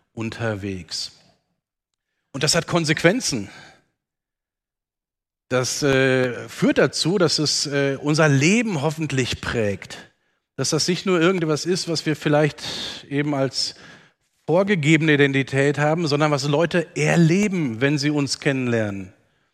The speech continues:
Vers zwölf, ich bin mal ein bisschen nach vorne gesprungen. „Geschwister, ihr seid von Gott erwählt.“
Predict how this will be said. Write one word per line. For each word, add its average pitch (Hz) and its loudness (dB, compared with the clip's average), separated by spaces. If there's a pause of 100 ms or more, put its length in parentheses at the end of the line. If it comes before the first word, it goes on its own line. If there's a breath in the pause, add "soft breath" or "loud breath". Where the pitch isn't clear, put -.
(1040)
Vers 151 0
zwölf, 165 2
ich 143 0
bin 156 0
mal 160 2
ein 156 2
bisschen 160 -2
nach 151 0
vorne 185 -2
gesprungen. 165 -2
„Geschwister, 165 0
ihr 160 -2
seid 143 0
von 170 -4
Gott 151 0
erwählt.“ 113 -2